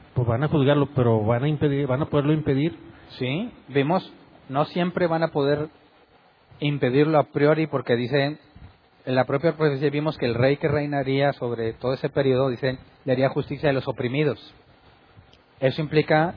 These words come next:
Speaker 2: que va a haber momento en que se va a oprimir a alguien, pero va a haber una justicia realmente pronta, <laughs> ¿cómo se dice? Y expedita, ¿no? Realmente las personas que estén gobernando sobre ellos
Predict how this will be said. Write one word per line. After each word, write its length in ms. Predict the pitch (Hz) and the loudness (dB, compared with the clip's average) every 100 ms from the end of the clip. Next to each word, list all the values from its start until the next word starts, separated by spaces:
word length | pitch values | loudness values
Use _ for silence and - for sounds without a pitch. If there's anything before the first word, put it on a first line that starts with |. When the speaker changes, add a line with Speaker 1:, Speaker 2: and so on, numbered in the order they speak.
| - - | -10 -2
Speaker 2:
que 280 | 123 117 | 2 2
va 140 | 107 120 | 2 2
a 20 | |
haber 160 | 135 143 | 2 0
momento 380 | 135 135 135 | -2 -2 -2
en 100 | 147 | -6
que 100 | 131 | -6
se 220 | 123 127 117 | -4 -2 0
va 120 | 117 | 4
a 60 | |
oprimir 440 | 180 - 147 139 135 | 4 2 -2 -2 0
a 140 | 113 | 2
alguien, 460 | 117 127 156 214 226 - | 0 0 -4 -4 -6 0
pero 180 | 131 | 2
va 60 | 117 | 4
a 40 | |
haber 140 | 117 131 | 4 2
una 200 | 135 135 | 0 -2
justicia 640 | 139 - 147 - 151 160 - _ _ - - - - | -2 -6 -6 0 0 0 -4 _ _ -20 -20 -18 -4
realmente 680 | 123 135 143 147 147 139 143 | 2 4 4 2 0 0 -2
pronta, 580 | 139 139 143 151 151 | 0 -2 2 2 2
<laughs> 40 | - | -2
¿cómo 160 | 160 | -6
se 200 | 151 214 | -2 -2
dice? 140 | 160 180 - | -2 -8 -10
Y 100 | 127 | -4
expedita, 580 | 120 - 123 131 147 110 | -4 0 0 0 -2 -2
¿no? 140 | 139 - _ _ _ _ _ - - - - - - - - - - - - - | -2 -8 _ _ _ _ _ -20 -20 -20 -20 -20 -20 -20 -20 -20 -20 -20 -20 -4
Realmente 920 | 135 143 160 165 170 165 170 170 170 - - | 2 4 4 2 -2 4 6 6 2 -4 -10
las 220 | 139 131 - | 2 2 4
personas 520 | 131 123 156 165 165 | -2 2 2 2 0
que 120 | - | -4
estén 540 | 135 143 139 151 170 - - - - | -2 -2 -2 -4 -10 -16 -20 -20 0
gobernando 680 | 131 123 123 123 147 170 | 2 4 4 4 2 0
sobre 400 | 151 170 143 127 | -2 0 2 2
ellos 420 | 120 139 247 - | 2 -2 -4 -8